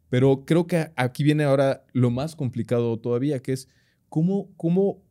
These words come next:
yo siempre he pensado que la distribución no es llevar una película de un lado a otro. Porque así como estamos hablando de las latas,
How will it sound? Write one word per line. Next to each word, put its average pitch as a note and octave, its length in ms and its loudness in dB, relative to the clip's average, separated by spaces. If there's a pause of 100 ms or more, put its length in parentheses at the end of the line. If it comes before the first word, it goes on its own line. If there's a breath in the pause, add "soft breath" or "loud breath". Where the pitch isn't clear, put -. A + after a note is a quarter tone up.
(120)
yo D3 200 0
siempre F#3+ 280 2
he F3+ 40 -2
pensado D3 420 -2
que C3+ 120 -2
la A2 80 0
distribución A2+ 720 -2 (260 loud breath)
no C#3 320 0
es D3 260 -2
llevar B2+ 280 0
una C3 180 -6
película A2+ 380 -2
de A2+ 60 -2
un A2 100 -2
lado G2+ 180 0
a G2+ 40 0
otro. - 300 -6 (380)
Porque F#2 300 -10
así G2 280 -10
como B2+ 160 -2
estamos A#2+ 260 0
hablando A#2 240 0
de A2 60 0
las G2 140 -6
latas, C3+ 440 -4